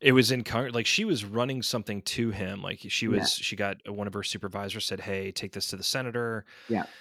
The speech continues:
Speaker 1: Uh, I assume in the Capitol near his hideaway office.
Speaker 2: Okay.
Speaker 1: Um, all the senators have their own little private office in the Capitol. It's a one, it's usually a one room thing with a phone
Speaker 2: Mm-hmm.
Speaker 1: and a desk and a
Speaker 2: Right.
Speaker 1: couch. And,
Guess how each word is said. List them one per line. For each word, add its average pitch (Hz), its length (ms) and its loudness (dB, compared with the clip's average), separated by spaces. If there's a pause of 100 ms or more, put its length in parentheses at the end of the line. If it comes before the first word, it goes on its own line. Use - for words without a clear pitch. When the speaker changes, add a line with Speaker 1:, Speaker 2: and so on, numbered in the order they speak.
(140)
Speaker 1:
Uh, - 160 -4
I 107 120 2
assume 123 380 4
in 110 80 0
the 98 60 -6
Capitol 98 720 -4
near 98 180 -4
his 98 200 -6
hideaway 98 480 -2
office. 95 640 -4
Speaker 2:
Okay. 67 100 -4
Speaker 1:
Um, 95 180 -10
all 101 100 -4
the 104 80 -4
senators 95 380 -2
have 92 140 -8
their 95 140 -10
own 92 80 -12
little 92 140 -14
private 95 360 -2
office 98 300 -6
in 92 60 -10
the 95 80 -14
Capitol. 95 320 -10
It's - 100 -6
a - 40 -4
one, 98 280 -6
it's - 140 -6
usually 107 200 -2
a 95 40 -6
one 101 520 -8
room 98 380 -10
thing 98 280 -8
with 98 120 -10
a 95 40 -16
phone 92 340 -2
Speaker 2:
Mm-hmm. - 20 -6
Speaker 1:
and 95 80 -12
a 95 60 -16
desk - 380 -8
and 95 60 -6
a 107 40 -14 (220)
Speaker 2:
Right. 107 240 2
Speaker 1:
couch. - 60 -8
And, 90 180 -16